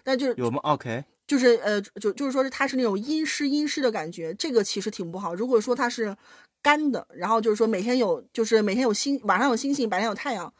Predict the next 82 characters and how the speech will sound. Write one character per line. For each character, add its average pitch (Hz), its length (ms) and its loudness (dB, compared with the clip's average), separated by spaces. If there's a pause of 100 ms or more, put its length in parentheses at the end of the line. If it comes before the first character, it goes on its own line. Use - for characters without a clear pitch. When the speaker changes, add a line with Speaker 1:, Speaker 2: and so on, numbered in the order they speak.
(260)
Speaker 1:
这 - 80 -2
样 294 80 6
可 226 80 2
能 214 80 2
还 220 80 4
好。 160 300 -4
如 202 140 -4
果 254 100 6
说 233 160 4
比 226 100 -8
如 190 60 -2
说 220 140 -4
有 214 80 -2
的 202 60 -2
时 208 60 -4
候 220 60 2
这 214 100 -4
边 220 140 0
就 214 80 2
是 202 60 2
连 196 120 0
续 269 140 -2
下 254 180 0
雨。 165 160 -6 (280)
Speaker 2:
对， 120 400 2 (160)
哇， 139 260 2
Speaker 1:
连 233 120 6
续 285 60 2
下 302 140 6
雨， 247 40 4
Speaker 2:
那 226 60 2
个 190 40 0
时 180 60 0
候， 180 40 0
Speaker 1:
然 196 140 2
后 285 140 4
就 - 80 0
是 - 40 -2
Speaker 2:
那 254 40 0
个 - 20 -2
时 - 0 -
候 - 0 -
是 240 60 -2
最 233 100 4
难 117 120 -2
受 113 220 -8
的。 101 100 -12 (160)
Speaker 1:
对， 233 280 6
然 202 100 4
后 277 100 2
它 294 200 -4
本 208 180 0
身 294 160 -4
就 311 80 -4
是 262 80 -2
说 277 160 0
你 262 80 0
白 202 220 2
天 339 120 -2
也 285 80 0
看 220 160 -2
不 262 60 -2
到 247 100 4
什 220 80 -2
么 170 60 -8
太 254 200 -4
阳， 180 200 -4
都 233 100 4
是 233 120 0
阴 233 200 -2
天， 220 440 -4
然 190 100 0
后 214 60 2
晚 - 120 0
上 240 80 2
也 233 60 2
是 202 60 2
阴 214 120 0
天， 208 300 -2
好 185 160 -4
吧， 214 160 4
就 202 60 -4